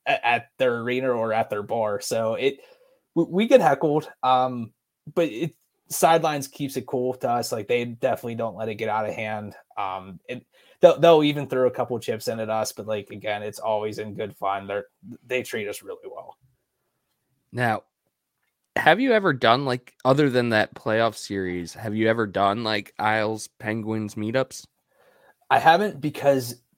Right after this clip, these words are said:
Speaker 1: they, the schedulers don't like us. It's always in the middle of a week.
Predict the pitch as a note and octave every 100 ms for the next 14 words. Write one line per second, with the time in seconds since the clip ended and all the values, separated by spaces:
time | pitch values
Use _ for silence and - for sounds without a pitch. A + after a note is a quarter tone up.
0 | - B2 B2+ A#2+ A#2+ A#2 A2 - A2+ -
1 | B2 B2+ B2+ A2 A2+ A2 G2+ F#2+ - G2
2 | - - B2 A2+ B2 B2 B2+ B2 A#2+ A#2+
3 | A#2 A2+ A2 A2+ A2+